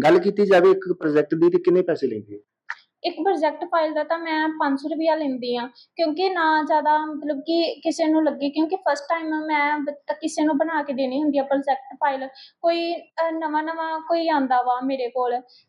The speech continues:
Speaker 2: ਕਿ ਸਾਨੂੰ ਪ੍ਰੋਜੈਕਟ ਫਾਈਲ ਬਣਾ ਕੇ ਦਿਓ, ਤੇ ਪਹਿਲਾਂ ਮੈਂ ਉਹਨਾਂ ਨੂੰ ਕਹਿੰਦੀ ਹਾਂ ਕਿ ਤੁਸੀਂ ਮੇਰਾ ਕੰਮ ਵੇਖੋ ਤੇ ਫਿਰ ਮੈਨੂੰ ਪੈਸੇ ਦੇਣ ਦਾ ਕਰੋ ਕਿ ਕਿੰਨੇ ਦੇਣੇ
Speaker 1: ਜੇ
Speaker 2: ਚਾਹੀਦੇ
Speaker 1: ਗੱਲ
Speaker 2: ਆ।
Speaker 1: ਕੀਤੀ ਜਾਵੇ ਜਿਹੜੀ ਤੁਸੀਂ ਪ੍ਰੋਜੈਕਟ ਫਾਈਲ ਬਣਾਉਂਦੇ ਹੋ, ਉਹਦੇ 'ਚ ਢਾਈ ਤਿੰਨ ਸੌ ਰੁਪਏ ਦਾ ਬੜੇ ਆਰਾਮ ਨਾਲ ਖਰਚਾ ਆਉਂਦਾ।
Speaker 2: ਹਾਂਜੀ,
Speaker 1: ਇਹ ਫਿਰ
Speaker 2: ਥੋੜ੍ਹਾ
Speaker 1: ਸ਼ੌਕ ਵਾਸਤੇ
Speaker 2: ਵੱਧ
Speaker 1: ਆਪਣੇ
Speaker 2: ਵੀ,
Speaker 1: ਕਰਦੇ ਹੋ?
Speaker 2: ਹਾਂਜੀ, ਸ਼ੌਕ ਵਾਸਤੇ ਹੀ ਕਰਦੀ ਹਾਂ ਮੈਂ ਤਾਂ,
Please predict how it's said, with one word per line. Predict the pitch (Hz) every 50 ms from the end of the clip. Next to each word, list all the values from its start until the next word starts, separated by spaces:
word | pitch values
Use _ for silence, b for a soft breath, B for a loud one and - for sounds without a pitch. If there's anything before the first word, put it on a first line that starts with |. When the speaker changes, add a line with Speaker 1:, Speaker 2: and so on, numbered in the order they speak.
| _ -
Speaker 2:
ਕਿ | 330 339 311
ਸਾਨੂੰ | - 339 330 311 311 294 302
ਪ੍ਰੋਜੈਕਟ | 311 294 285 294 277 285 - -
ਫਾਈਲ | 285 302 302 285 262 269
ਬਣਾ | 262 269 269 285 269 254
ਕੇ | 240 254
ਦਿਓ, | 240 247 247 269
ਤੇ | 262 -
ਪਹਿਲਾਂ | 294 294 - 320 302 302 320 339
ਮੈਂ | 349 349 349 - 302
ਉਹਨਾਂ | 294 294 311
ਨੂੰ | 330 330
ਕਹਿੰਦੀ | 302 302 269 269 285 302
ਹਾਂ | 294
ਕਿ | 302
ਤੁਸੀਂ | 311 - 349 - 349 349
ਮੇਰਾ | 349 349 339
ਕੰਮ | 349 - 277 247 240 247 254 269
ਵੇਖੋ | 277 277 285 - 339
ਤੇ | 339 359 339
ਫਿਰ | - 330 294 285 277
ਮੈਨੂੰ | 269 277 285 285
ਪੈਸੇ | 285 277 247 - - 262
ਦੇਣ | 233 285 277 262 240 240 240
ਦਾ | 233 247 277 302 302 294 -
ਕਰੋ | - 190 208 226 240 - _ _ _ _ -
ਕਿ | 311
ਕਿੰਨੇ | 302 - 285 262 254 254
ਦੇਣੇ | 262 254 247 381
Speaker 1:
ਜੇ | 370 -
Speaker 2:
ਚਾਹੀਦੇ | - 214 190 -
Speaker 1:
ਗੱਲ | 285
Speaker 2:
ਆ। | -
Speaker 1:
ਕੀਤੀ | - - 190 175 185 185
ਜਾਵੇ | 165 147 131 123 135
ਜਿਹੜੀ | 139 - - 151
ਤੁਸੀਂ | 160 - 349 165 170
ਪ੍ਰੋਜੈਕਟ | 151 131 123 135 139 139 - -
ਫਾਈਲ | - 123 120 127 127 127
ਬਣਾਉਂਦੇ | 135 127 113 113 120 123
ਹੋ, | 127 127
ਉਹਦੇ | 165 175 170 180
'ਚ | - 392 185 -
ਢਾਈ | 180 170 -
ਤਿੰਨ | 143 147 139
ਸੌ | - 165 165
ਰੁਪਏ | 160 175 170
ਦਾ | 175 185 180
ਬੜੇ | 180 180 185
ਆਰਾਮ | 175 175 185 196
ਨਾਲ | 202 196
ਖਰਚਾ | 190 185 - - 160
ਆਉਂਦਾ। | 147 135 139 135 127 127 - - - -
Speaker 2:
ਹਾਂਜੀ, | 311 302 294 277 - 302 302 311
Speaker 1:
ਇਹ | 311 302 -
ਫਿਰ | - 381 415 415 -
Speaker 2:
ਥੋੜ੍ਹਾ | 330 330 311 339
Speaker 1:
ਸ਼ੌਕ | 339 320
ਵਾਸਤੇ | 233 226 - - 240 240
Speaker 2:
ਵੱਧ | 240 320
Speaker 1:
ਆਪਣੇ | 320 -
Speaker 2:
ਵੀ, | -
Speaker 1:
ਕਰਦੇ | 320 294 185 359 359
ਹੋ? | 349
Speaker 2:
ਹਾਂਜੀ, | 349 339 - 330 311 320 359
ਸ਼ੌਕ | 349 - 359 311 302 294 302
ਵਾਸਤੇ | 320 311 302 285 285 - - 302 311
ਹੀ | 311
ਕਰਦੀ | 302 277 277 277 _ - 233 247
ਹਾਂ | 240 240
ਮੈਂ | 240 233 233 233
ਤਾਂ, | 240 240 233 240